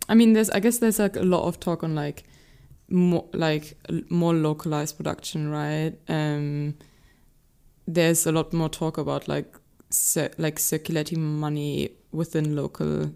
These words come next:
economies, local currencies, like, thinking about, like, lower production, that m-,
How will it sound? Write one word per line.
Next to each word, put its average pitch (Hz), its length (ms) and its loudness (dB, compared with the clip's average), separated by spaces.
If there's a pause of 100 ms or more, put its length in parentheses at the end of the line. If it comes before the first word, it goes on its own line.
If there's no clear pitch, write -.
economies, 156 640 -4
local 156 180 -8
currencies, 151 1000 -4 (480)
like, 143 480 -6 (220)
thinking 170 380 -2
about, 151 200 -4
like, 151 220 -2
lower 151 340 -2
production, 151 500 -6
that 147 220 -6 (220)
m-, 165 100 -8